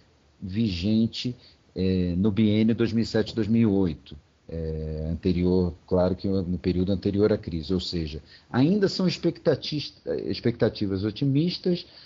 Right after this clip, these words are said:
só que esse otimismo vem se moderando um pouco nos últimos meses. É, é, é um indicador, é, o índice de expectativas, que tem que ser mo-, monitorado nos próximos meses para ver se, se ele continuar nessa tendência,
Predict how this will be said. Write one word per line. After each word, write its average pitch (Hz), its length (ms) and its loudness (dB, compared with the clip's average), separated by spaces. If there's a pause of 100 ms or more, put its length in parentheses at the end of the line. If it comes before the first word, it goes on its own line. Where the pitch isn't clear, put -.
(100)
só - 200 0
que 175 280 0
esse 156 340 0
otimismo 147 560 0
vem 151 160 2
se - 140 -4
moderando 147 680 4
um 135 60 0
pouco 135 280 0
nos 131 160 0
últimos 139 320 -4
meses. 82 540 -2
É, 92 60 0
é, 92 480 -2
é 95 60 0
um 104 340 2
indicador, 92 680 0 (500)
é, 82 240 -2
o 80 160 -2
índice 90 280 -2
de 78 60 -14
expectativas, 95 640 -4
que - 80 -14
tem - 140 -2
que 101 100 -8
ser 113 120 0
mo-, 101 240 2
monitorado 92 760 0
nos 85 160 -4
próximos 95 420 -2
meses 104 500 2 (360)
para 101 120 2
ver 98 200 2
se, - 380 -10
se - 180 -2
ele 127 140 4
continuar 104 500 0
nessa 95 320 0
tendência, 82 880 -2